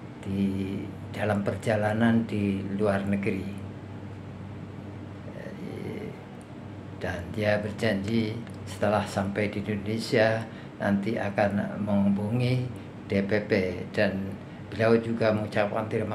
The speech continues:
kasih kepada P K S dan P K B yang telah mengusungnya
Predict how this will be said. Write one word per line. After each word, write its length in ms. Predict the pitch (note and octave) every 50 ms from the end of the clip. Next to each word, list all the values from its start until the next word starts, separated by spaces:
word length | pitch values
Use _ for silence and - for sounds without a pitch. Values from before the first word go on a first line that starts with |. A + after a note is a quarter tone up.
| - -
kasih 480 | A2+ A2+ - - - A#2+ A#2 A#2 A2+ - - - - - - -
kepada 480 | A2 G2 A2+ G2+ G2 G2+ F#2+ F#2 F#2 -
P 100 | - A2
K 240 | G#2 - B2+ B2+ -
S 320 | C3 C3 - - - - -
dan 240 | A#2 A2+ A2+ A2+
P 80 | A#2 B2 -
K 180 | A#2+ A#2 A2+ A#2
B 300 | C3 B2 A#2 A#2 A2 G#2+ - - - - -
yang 240 | A#2 A2 A2 G#2+ G2+
telah 320 | A2 A#2 A2 G#2+ G2+ A2
mengusungnya 880 | A2+ A2 A2+ A#2 A#2+ B2+ B2+ - - D3+ C#3 C#3 C3+ B2 G#2 F2 -